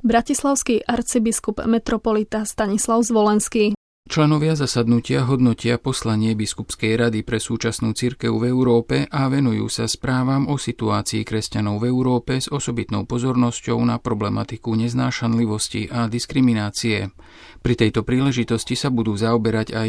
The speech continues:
Speaker 2: výročnou správou Svätej stolice pre Organizáciu pre bezpečnosť a spoluprácu v Európe.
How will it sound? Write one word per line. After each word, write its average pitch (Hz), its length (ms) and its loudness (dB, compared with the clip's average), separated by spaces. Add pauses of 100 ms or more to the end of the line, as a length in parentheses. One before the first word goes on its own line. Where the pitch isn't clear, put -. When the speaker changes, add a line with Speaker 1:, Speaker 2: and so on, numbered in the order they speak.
Speaker 2:
výročnou 135 480 0
správou 110 560 -2
Svätej 98 400 -4
stolice 117 480 -2
pre 117 240 -4
Organizáciu 104 880 -2
pre 107 160 -2
bezpečnosť 104 720 -4
a 113 160 -6
spoluprácu 101 800 -6
v 113 80 -2
Európe. 110 560 0